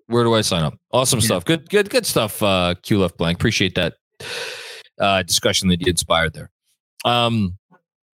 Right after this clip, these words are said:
Speaker 1: next up on the Super Chats, Ahmad Nuruddin. Yo, Mac, here at the game. Awesome stuff, man. Fun game. A lot of, a lot of Knicks fans, they showed them on the T V. Maybe they showed you.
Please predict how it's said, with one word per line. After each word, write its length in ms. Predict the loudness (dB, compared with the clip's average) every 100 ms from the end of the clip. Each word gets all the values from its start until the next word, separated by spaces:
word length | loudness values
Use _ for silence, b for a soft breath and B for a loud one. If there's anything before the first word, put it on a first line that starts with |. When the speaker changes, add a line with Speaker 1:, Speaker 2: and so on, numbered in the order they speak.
| -2
Speaker 1:
next 260 | 0 2 2
up 80 | 2
on 60 | 2
the 60 |
Super 180 | 2 2
Chats, 300 | 2 0 0
Ahmad 500 | -2 0 2 2 0 -2
Nuruddin. 680 | 0 2 4 4 2 2
Yo, 300 | 0 2 2
Mac, 480 | 2 0 2 0 0
here 160 | 2 2
at 100 | 0
the 80 |
game. 760 | 0 2 4 4 4 4 4 0 0
Awesome 400 | 2 4 2 2
stuff, 400 | 2 2 0 0
man. 240 | 0 0 0
Fun 280 | 2 2
game. 200 | 2 2
A 40 | 4
lot 200 | 4 2
of, 60 |
a 100 | 0
lot 160 | 2 2
of 140 | 2
Knicks 200 | 0 0
fans, 220 | 2 2 2
they 80 |
showed 240 | 0 2 2
them 140 | 2
on 100 | 2
the 80 | 0
T 200 | 0 0
V. 200 | 2 2
Maybe 240 | 2 2
they 140 | 4 2
showed 260 | 2 2
you. 260 | 2 2